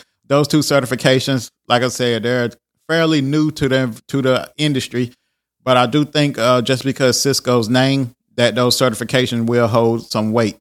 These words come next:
So if it's something that you're trying to go the cybersecurity route or you're trying to go the networking route, and let's say the C C N A for networking is a little bit too much for you, or the, or CompTIA Security Plus is too much for you, you want a good stepping stone,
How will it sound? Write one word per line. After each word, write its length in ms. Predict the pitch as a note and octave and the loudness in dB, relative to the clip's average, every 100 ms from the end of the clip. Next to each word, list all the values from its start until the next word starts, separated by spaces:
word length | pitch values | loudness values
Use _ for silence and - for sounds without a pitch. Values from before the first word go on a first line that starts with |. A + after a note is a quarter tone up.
| - | -6
So 380 | A2+ G#2+ G#2 - _ - | -2 0 -2 -6 _ -12
if 160 | G#2 B2+ | -6 -2
it's 120 | B2+ | 0
something 420 | C#3 C3 C3 B2+ | 0 0 0 2
that 340 | B2 B2 A2+ - | 2 2 0 -4
you're 180 | A#2 | -4
trying 260 | A#2+ C3+ B2 | 0 0 2
to 40 | |
go 160 | A#2 A#2+ | 2 0
the 80 | A2+ | 0
cybersecurity 760 | - A#2+ A2 - - C#3 C3+ | 2 0 0 -10 -4 -2 0
route 380 | B2+ C3 C3 - | 2 2 2 0
or 80 | A2 | -4
you're 120 | G#2+ | -4
trying 240 | - A#2+ A#2 | 0 2 2
to 80 | |
go 160 | A2 A2 | 2 0
the 80 | G#2+ | 2
networking 500 | B2 B2+ B2 B2 A#2+ | 0 0 0 -2 0
route, 340 | B2 A#2+ - _ _ _ - | 2 2 0 _ _ _ -4
and 360 | A#2 A2+ A2+ | -2 0 0
let's 160 | A#2+ A#2 | 0 0
say 380 | B2+ A#2+ A#2+ A#2 | 2 2 2 0
the 160 | A2 | -2
C 180 | - C3 | -2 -4
C 180 | - B2 | -2 -2
N 120 | A#2+ | 2
A 100 | A#2+ | 0
for 140 | A#2+ | 0
networking 580 | A2 B2+ A2 B2 A#2+ A#2 | 0 0 2 0 0 -2
is 80 | G#2 | -2
a 60 | A2 | 0
little 240 | A#2 A2 | 0 0
bit 180 | A2 - | -2 -2
too 140 | C3 | -2
much 240 | A#2+ B2 - | 0 0 0
for 240 | B2+ B2+ | 2 2
you, 180 | C3 C3 - | 2 -2 -2
or 80 | |
the, 240 | G2+ G#2+ - F#2+ | 0 0 -2 -4
or 140 | G#2 | -4
CompTIA 600 | - B2 - - C3 B2 | 0 -2 0 0 2 2
Security 520 | A#2+ A2 C3+ C3+ C3 | 0 -2 2 2 2
Plus 400 | A#2+ C#3+ C#3+ C#3 | 0 0 2 2
is 160 | - - | -4 -4
too 160 | C#3 | -4
much 240 | C3+ C#3 - | 0 -2 0
for 180 | D3 D3 | 0 0
you, 140 | D3 - _ - | -2 -8 _ -8
you 100 | A2+ | 0
want 160 | C3 A#2+ | 0 2
a 20 | |
good 180 | C3+ G#2+ | 2 0
stepping 360 | D3+ D3+ D3 | -2 -2 -2
stone, 420 | C#3 D3+ D3+ D3 | -2 0 0 -2